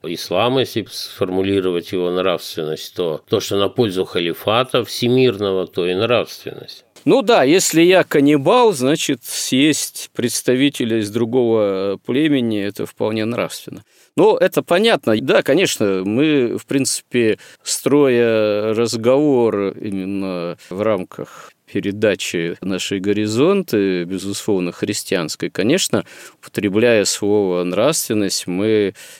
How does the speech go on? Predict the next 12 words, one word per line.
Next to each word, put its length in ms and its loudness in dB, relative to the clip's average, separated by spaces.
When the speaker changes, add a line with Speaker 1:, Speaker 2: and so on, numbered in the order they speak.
Speaker 2:
имеем 600 2
в 40 -2
виду 1040 0
христианскую 760 -2
нравственность. 600 -4
Но 260 2
ведь 460 0
как 240 2
бы 640 2
не 400 2
развивалась 880 2
история 760 2